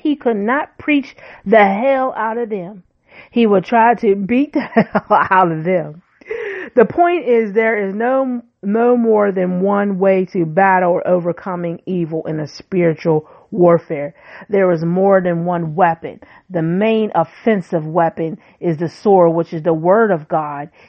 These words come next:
Ephesians six and seventeen. However, God has given and ordained another powerful, strong weapon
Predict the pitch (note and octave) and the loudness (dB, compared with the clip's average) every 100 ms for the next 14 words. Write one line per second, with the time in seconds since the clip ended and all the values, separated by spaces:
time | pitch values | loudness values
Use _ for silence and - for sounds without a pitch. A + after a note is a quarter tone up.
0 | - E3 D#3 G3 F3 D#3+ D#3 - - G#3 | -10 -8 -8 -6 -6 -6 -10 -12 -4 -2
1 | F#3 - D#3 D3 F#3 D#3 D#3 - G3+ E3 | -2 -4 -8 -4 -4 -4 -6 -6 -4 -4
2 | C#3 - - - - F3 F3 F#3+ E3+ D#3+ | -6 -12 -20 -8 2 4 6 4 2 0
3 | F3+ F3+ F3 F3 D#3 D3 G3+ G3+ F#3+ E3 | 2 2 0 -4 -6 -8 -2 -2 0 -4
4 | D#3+ _ _ _ _ F3+ F3 E3 F3 F#3+ | -8 _ _ _ _ -4 -2 -2 0 0
5 | F#3+ F3 E3+ E3 F3 F3+ E3+ - G#3 G3 | 0 -4 -4 0 2 2 -2 -2 0 0
6 | F3 D#3+ - G#3+ G#3 G3+ E3+ G3+ A3 G#3 | -2 -10 -8 -2 0 0 -2 2 2 0
7 | D#3 D3+ | -4 -6